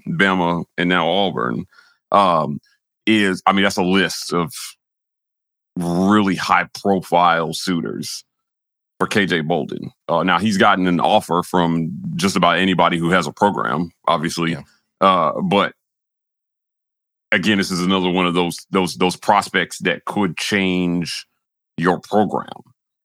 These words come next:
Speaker 1: And if you pair him with enough other athletes that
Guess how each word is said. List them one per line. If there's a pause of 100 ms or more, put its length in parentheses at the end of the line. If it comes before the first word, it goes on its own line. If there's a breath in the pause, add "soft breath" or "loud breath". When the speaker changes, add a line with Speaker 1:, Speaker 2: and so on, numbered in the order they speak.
Speaker 1:
And
if
you
pair
him
with
enough (120)
other
athletes
that